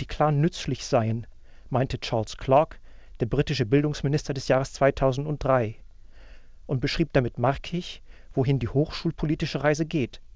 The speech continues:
hin zu einer stark ökonomisch und politisch einseitig gefärbten Sicht auf das Gemeinwohl,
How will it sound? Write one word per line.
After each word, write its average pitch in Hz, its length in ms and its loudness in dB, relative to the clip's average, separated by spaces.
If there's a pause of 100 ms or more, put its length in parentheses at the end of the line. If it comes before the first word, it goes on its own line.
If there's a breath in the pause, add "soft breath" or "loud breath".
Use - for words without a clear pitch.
(380 soft breath)
hin 170 160 4
zu 175 140 -2
einer 156 180 4
stark - 460 -2
ökonomisch 143 720 0
und 127 160 -2
politisch 139 420 -2
einseitig 160 640 0
gefärbten 127 480 -2
Sicht - 360 -4
auf 143 120 -4
das - 160 -6
Gemeinwohl, 143 680 2